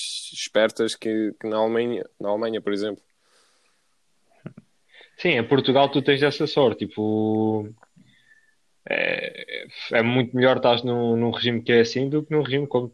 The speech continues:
Speaker 2: como estás a dizer, como na Alemanha.
Speaker 1: Yeah.
Speaker 2: Mas lá está, tipo, é uma, é, foi uma, uma lei que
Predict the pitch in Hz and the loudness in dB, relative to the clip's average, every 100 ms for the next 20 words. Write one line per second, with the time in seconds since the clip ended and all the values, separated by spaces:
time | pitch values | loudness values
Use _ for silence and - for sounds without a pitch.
0 | _ _ - 123 120 120 120 117 117 113 | _ _ -2 -2 -2 -2 2 2 2 -4
1 | 107 110 107 107 104 95 92 87 95 87 | -2 -4 0 0 -2 -8 -12 -10 -10 -10
2 | - - - - 110 110 113 127 147 127 | -14 -20 -20 -10 -2 2 2 2 2 0
3 | 101 120 123 135 139 147 165 - 143 143 | 0 -2 2 4 2 0 -2 2 2 4
4 | 151 143 139 135 135 139 143 143 | 2 0 0 2 4 6 4 0